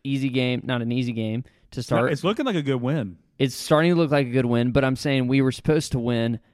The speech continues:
Speaker 1: However, we just left on a four-game road trip with two sets of back-to-backs, and so that's a really tough stretch to start a season. If we come home two and two from this stretch, it's a success.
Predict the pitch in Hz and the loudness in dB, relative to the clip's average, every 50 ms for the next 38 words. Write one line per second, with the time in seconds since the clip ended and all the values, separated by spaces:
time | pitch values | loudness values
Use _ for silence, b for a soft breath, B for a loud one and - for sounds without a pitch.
0 | _ _ - - 135 143 151 160 143 135 127 117 110 127 143 156 165 175 156 - | _ _ -6 0 2 2 2 2 2 0 0 0 2 0 0 2 2 -2 0 0
1 | 156 156 147 - 151 135 120 - - 131 135 143 139 139 139 131 120 120 123 131 | 0 0 0 0 -2 -2 -4 -4 -2 0 0 2 2 2 0 0 0 0 0 0
2 | - - 139 135 - 123 120 - _ - - 160 139 139 131 - 147 135 127 - | 0 -2 -4 -2 -2 -4 -6 -6 _ -4 -2 0 0 0 0 0 -2 -2 -2 -2
3 | 127 107 113 117 120 113 - - 104 110 107 110 113 117 - - - - _ _ | -2 -2 0 0 0 -2 -4 -4 -4 -2 0 -2 -2 -4 -6 -14 -20 -20 _ _
4 | _ _ _ _ _ - - 135 127 - - 139 127 120 120 123 139 156 - - | _ _ _ _ _ -4 -2 -2 -2 2 2 2 2 2 2 2 0 0 2 0
5 | 160 123 113 123 131 123 120 113 - - 120 107 - - - - 110 104 104 - | -2 -2 0 0 0 0 -2 -2 -2 -2 -2 -2 -2 -6 -8 -6 -6 -6 -8 -10
6 | - - 117 - - 117 107 107 - - - 113 117 113 117 117 117 113 - _ | -12 -12 -12 -8 -8 -8 -8 -8 -8 -8 -8 -6 -6 -4 -4 -4 -4 -6 -8 _
7 | _ _ _ _ _ _ _ - 131 120 147 160 151 - 139 143 139 127 127 127 | _ _ _ _ _ _ _ -6 -4 0 0 0 0 2 2 2 2 2 2 2
8 | 127 123 117 - - - 139 139 139 135 123 - - 131 127 120 - 123 120 117 | 0 0 -2 -4 0 2 2 4 4 2 0 0 0 0 0 -2 -2 -4 -4 -4
9 | 110 - - - 120 113 110 - - - 123 - - 107 - - - - - - | -4 -6 -6 -4 -2 -2 -2 -4 -6 -8 -10 -10 -10 -12 -14 -16 -16 -14 -10 -10
10 | 117 - - - - - | -10 -10 -10 -14 -18 -20